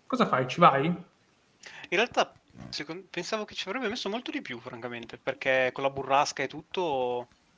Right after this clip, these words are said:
Speaker 1: Secondo me lui non ha speakable power, cioè non
Speaker 2: Ah,
Speaker 1: credo
Speaker 2: tu dici,
Speaker 1: che
Speaker 2: "Vabbè, sì, ha forma fisica, però sti cazzi."
Speaker 1: Sì, esatto.
Speaker 2: Eh, vado a
Speaker 1: Cioè, ha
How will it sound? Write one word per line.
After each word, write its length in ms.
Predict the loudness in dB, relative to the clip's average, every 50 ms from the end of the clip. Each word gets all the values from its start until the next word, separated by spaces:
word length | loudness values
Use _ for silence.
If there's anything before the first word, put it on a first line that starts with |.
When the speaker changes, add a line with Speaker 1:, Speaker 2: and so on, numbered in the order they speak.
| _ _
Speaker 1:
Secondo 280 | _ 2 4 6 8 8
me 120 | 8 10
lui 140 | 10 12 12
non 120 | 12 10
ha 40 | 8
speakable 520 | 6 4 0 2 2 2 4 4 2 0 2
power, 560 | 4 4 6 6 4 2 0 -2 -4 -6 -8 -2
cioè 160 | 2 2 4
non 120 | 4 6 8
Speaker 2:
Ah, 60 | 10
Speaker 1:
credo 240 | 12 12 12 12 10
Speaker 2:
tu 60 | 10
dici, 120 | 10 10
Speaker 1:
che 140 | 12 12 12
Speaker 2:
"Vabbè, 300 | 12 12 12 12 12 12
sì, 180 | 12 12 12 10
ha 60 | 10
forma 320 | 12 10 8 10 10 10
fisica, 480 | 8 8 2 -2 0 0 0 4 4 6
però 180 | 6 6 4 4
sti 180 | 2 0 -6 2
cazzi." 480 | 6 6 6 6 4 2 -2 -2 -2 -2 -8 -14 -14 -14 -14 -16 -18 -20 -20 -10 2
Speaker 1:
Sì, 200 | 4 6 6 6
esatto. 520 | 6 4 4 4 2 2 -2 -4 -6 -4
Speaker 2:
Eh, 220 | -2 -2 -4 -6 -6 -8
vado 160 | -6 -6 4
a 40 | 10
Speaker 1:
Cioè, 100 | 10
ha 60 | 10